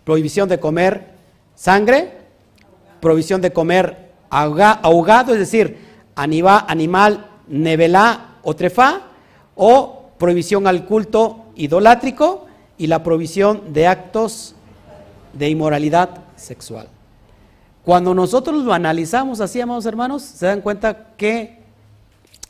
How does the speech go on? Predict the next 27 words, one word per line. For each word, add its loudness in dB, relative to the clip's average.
que, -2
qué -8
fácil -6
es -6
poder -2
entender -6
esto. -10
A 0
los 0
nuevos 0
creyentes -6
jamás -4
les -4
dijo, -6
"No -4
se -8
tienen -6
que -6
circuncidar, -4
no -2
hay 2
ningún 0
problema, 2
usted -4
puede 2
seguir -2
así". -6